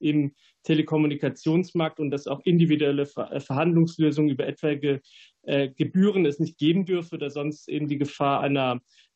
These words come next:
äh, großen, äh, Verhandlungsmacht bei den Netzbetreibern vorhanden wäre. Kennen Sie denn ähnlich differenzierte Stimmen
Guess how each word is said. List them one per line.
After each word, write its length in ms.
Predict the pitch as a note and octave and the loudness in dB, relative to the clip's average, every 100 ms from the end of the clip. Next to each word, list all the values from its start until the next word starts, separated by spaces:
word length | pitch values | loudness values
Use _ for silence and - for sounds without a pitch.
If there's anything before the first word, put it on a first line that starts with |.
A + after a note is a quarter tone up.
| - | -8
äh, 160 | C3 C3 | -6 -4
großen, 520 | C3+ D3 D3 - C3+ | -2 -4 -2 -4 -4
äh, 240 | - B2+ - | -4 -6 -8
Verhandlungsmacht 760 | - C3+ F3 E3+ E3 A2+ G2 - | -6 -4 -2 -2 -4 -6 -8 -6
bei 80 | |
den 100 | A#2+ | -4
Netzbetreibern 600 | C3 C3+ - - A#2+ A#2 A#2 | -2 -4 -8 -6 -4 -4 -8
vorhanden 460 | B2+ B2 - C#3+ | -4 -4 -4 -4
wäre. 200 | C#3+ C3+ | -4 -6
Kennen 240 | C3+ D#3 D#3+ | -2 0 2
Sie 120 | E3 | 0
denn 180 | D#3+ - | 0 0
ähnlich 380 | D#3 F#3+ G3 - | 0 0 -2 -2
differenzierte 880 | E3 E3 D3 C#3+ - F3+ F#3 F#3 | -2 -2 -6 -6 -6 -6 -4 -6
Stimmen 600 | E3+ - - F3 G#3+ G#3 | -8 -12 -2 2 2 2